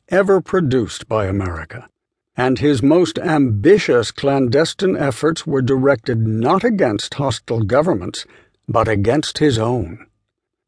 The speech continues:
While serving in multiple presidential administrations, he learned to manipulate them and sometimes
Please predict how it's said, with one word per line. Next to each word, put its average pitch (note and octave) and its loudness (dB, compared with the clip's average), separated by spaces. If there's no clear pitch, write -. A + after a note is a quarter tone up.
While C3+ 2
serving G#3+ 4
in D#3 6
multiple G3 2
presidential D3 2
administrations, B2 -2
he G3+ 2
learned F#3+ 2
to F3+ -2
manipulate E3 2
them D#3+ 0
and B2+ -2
sometimes B2 -2